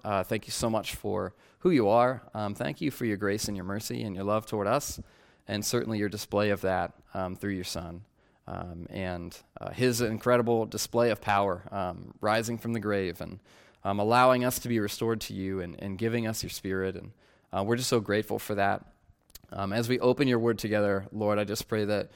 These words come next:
you would be our teacher, that, that your Spirit would be our teacher, and that we could apply these things to our lives, and, uh, we could walk away changed because of it. Um, we love you and just want you to get the glory, um, from all that we say and do. It's in your name we pray. Amen. Amen.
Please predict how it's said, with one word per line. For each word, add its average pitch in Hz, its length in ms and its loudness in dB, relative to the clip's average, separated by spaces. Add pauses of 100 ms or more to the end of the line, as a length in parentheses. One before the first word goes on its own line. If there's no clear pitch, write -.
(180)
you 131 120 8
would 156 120 10
be 147 100 6
our 143 100 6
teacher, 156 360 2
that, 110 320 2
that 101 200 0
your 107 120 -2
Spirit 139 300 4
would 127 80 0
be 123 120 2
our 113 60 2
teacher, 151 340 -2
and 123 100 0
that 98 220 2
we 123 100 -4
could - 140 -2
apply 123 300 4
these 127 180 -2
things 139 280 0
to 120 100 0
our 101 100 2
lives, 135 460 2
and, 92 180 -4 (500)
uh, 117 80 2
we 120 120 0
could 131 100 -2
walk 123 240 4
away 123 160 -2
changed 127 360 -2
because 139 260 -2
of 101 80 -2
it. 85 100 -6 (720)
Um, 92 380 -6
we 110 100 0
love 123 240 4
you 147 120 4
and 139 80 2
just 135 160 -4
want 123 120 0
you 127 60 -2
to 123 80 0
get 117 140 -2
the 117 60 -6
glory, 98 360 0 (100)
um, 95 280 -6
from 98 200 -6
all 101 120 2
that 104 100 -4
we 107 140 -4
say 92 260 -4
and 98 100 -4
do. 78 160 -8
It's - 140 -12
in 92 80 -10
your 90 80 -12
name 95 140 -8
we 104 60 -10
pray. - 160 -8 (340)
Amen. - 160 -10 (340)
Amen. - 140 -20